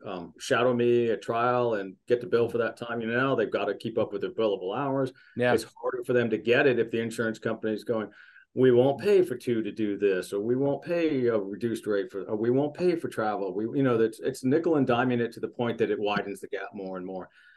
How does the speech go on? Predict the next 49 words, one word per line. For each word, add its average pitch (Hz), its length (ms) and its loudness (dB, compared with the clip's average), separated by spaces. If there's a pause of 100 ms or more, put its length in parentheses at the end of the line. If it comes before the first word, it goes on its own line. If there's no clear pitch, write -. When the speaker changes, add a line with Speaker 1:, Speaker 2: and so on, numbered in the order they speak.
Speaker 1:
I'm 165 160 0
amazed 120 300 4
we've 117 140 0
kept 127 220 2
the 127 60 0
gap 123 320 2
as 120 180 -6 (160)
narrow 113 400 2
as 110 120 0
we 104 140 -2
have. 65 240 -8 (420)
Um, 92 340 -6 (100)
and 92 120 -10
I 92 40 -8
think 92 140 -6
that's 101 180 0
a 95 40 -6
testament 101 500 -6
to 101 100 -2
a - 20 0
lot 98 160 -2
of 95 80 -4
good 107 140 0
defense 123 340 -2
attorneys 101 420 -6
who 107 80 -6
work 98 220 -2
really 101 260 0
hard 117 480 -2 (400)
and 98 160 -6
make 104 220 0
it, 101 180 -2 (140)
keep 113 220 -4
it 95 80 -2
that 95 180 -4
way 101 220 0
in 104 100 -4
good 107 220 -2
trial. 98 380 -4
And 87 280 -10
knock 92 260 -6
on 101 200 -2
wood, 123 420 6 (180)
I've 104 60 -12
had 104 140 -6
good 113 160 0
trial 151 240 0
results, 117 520 -4
but, 113 280 -4